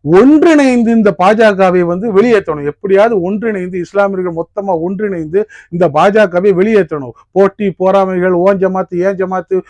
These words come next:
அந்த கட்சி, இந்த கட்சி அப்படின்னு இல்லாம ஒட்டுமொத்தமா இஸ்லாமியர்களை இந்த மண்ணை விட்டு அடியோடு அகற்றணும்னு எப்படி நினைக்கிறாங்களோ அதே மாதிரி இந்த பாஜகவை மண்ணுல இல்லாத அளவுக்கு அகற்றணும் அப்படின்னு சொல்லிட்டு ஒட்டுமொத்தமா எல்லாரும் திரண்டு முயற்சி செய்து இந்த பாஜகவை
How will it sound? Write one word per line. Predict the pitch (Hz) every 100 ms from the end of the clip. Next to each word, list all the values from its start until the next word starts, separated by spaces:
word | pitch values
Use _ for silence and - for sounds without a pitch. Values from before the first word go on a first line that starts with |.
| _
அந்த | 151 185 208
கட்சி, | 196 196 208
இந்த | 202 214
கட்சி | 190 196 - 202
அப்படின்னு | 180 156 226 208 196
இல்லாம | 208 190 165 190 - - _
ஒட்டுமொத்தமா | 370 - 392 339 302 285 277 254 160 - _
இஸ்லாமியர்களை | 156 - 247 254 240 233 226 208 185 143 _ _ -
இந்த | 147 175 180
மண்ணை | 185 202 247
விட்டு | 233 202
அடியோடு | 226 208 240 262 247
அகற்றணும்னு | 208 240 254 262 247
எப்படி | 202 220
நினைக்கிறாங்களோ | 208 220 214 214 208 190 - -
அதே | - 202
மாதிரி | 262 254 247
இந்த | 226 196
பாஜகவை | 208 285 311 311 254 254 220
மண்ணுல | 208 277 285 240
இல்லாத | 294 359 330
அளவுக்கு | 285 269 214
அகற்றணும் | 214 254 240 240
அப்படின்னு | 202 202 220
சொல்லிட்டு | 208 196 202 - _ -
ஒட்டுமொத்தமா | 196 - 277 269 277 247
எல்லாரும் | 220 247 240 202
திரண்டு | 220 262 277 254
முயற்சி | 214 233 294 254
செய்து | 240 233 247
இந்த | 220
பாஜகவை | 160 233 294 294 254 240 247